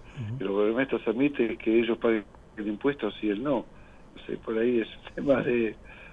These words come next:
Speaker 2: porque él está prófugo, por, este, estuvo prófugo <clears throat> y está detenido por evasión, ¿no? Mirá qué
Speaker 1: Ujú.
Speaker 2: distinto es el, la conducta de cada uno.
Speaker 1: Mm.
Speaker 2: Y no importa si es judío o no, pero se refirió a tres personas que pagan puntualmente los impuestos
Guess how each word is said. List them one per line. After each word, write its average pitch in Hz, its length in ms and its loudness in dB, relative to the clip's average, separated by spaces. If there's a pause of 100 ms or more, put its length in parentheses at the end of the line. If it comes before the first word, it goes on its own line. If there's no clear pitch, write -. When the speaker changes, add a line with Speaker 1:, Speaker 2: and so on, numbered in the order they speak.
(120)
Speaker 2:
porque 110 240 2
él 143 60 10
está 139 320 8
prófugo, 131 480 8
por, 117 180 4
este, 120 400 8
estuvo 135 280 10
prófugo 147 540 10 (520)
<clears throat> 151 360 10
y 131 160 6
está 127 220 10
detenido 123 420 10
por 107 140 8
evasión, 120 520 8
¿no? 143 260 4
Mirá 135 160 10
qué 147 100 10
Speaker 1:
Ujú. 131 80 12
Speaker 2:
distinto 117 520 6
es 107 180 6 (120)
el, 104 280 -4
la 104 120 0
conducta 113 380 2
de 104 60 4
cada 110 240 4
uno. 98 240 0 (120)
Speaker 1:
Mm. 120 260 2
Speaker 2:
Y 135 60 6
no 135 40 8
importa 139 460 10
si 113 100 4
es 107 60 4
judío 107 300 6
o 101 40 6
no, 95 200 -2 (280)
pero 107 160 2
se 113 120 2
refirió 123 320 8
a 120 80 10
tres 127 180 10
personas 131 540 8 (420)
que 110 120 4
pagan 110 280 8
puntualmente 104 460 4
los 98 100 4
impuestos 135 420 6